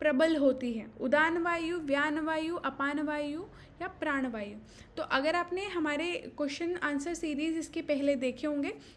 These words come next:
तो मैंने एक शॉर्ट निमोनिक्स बताए थे डायग्राम के साथ कि हमारी बॉडी में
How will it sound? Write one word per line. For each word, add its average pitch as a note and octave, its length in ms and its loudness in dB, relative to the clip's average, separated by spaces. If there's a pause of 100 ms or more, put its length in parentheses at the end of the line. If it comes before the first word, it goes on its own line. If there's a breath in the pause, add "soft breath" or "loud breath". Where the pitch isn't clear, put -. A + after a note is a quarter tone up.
(120 loud breath)
तो F4 80 -2
मैंने D#4+ 240 2
एक F#4 120 -4
शॉर्ट E4+ 360 0
निमोनिक्स C#4 640 4
बताए D#4 300 -2
थे E4+ 180 -4
डायग्राम C4+ 500 0
के E4 100 -6
साथ F4 340 -6
कि F#4 140 -2
हमारी D4+ 380 0
बॉडी B3+ 360 2
में E4 120 0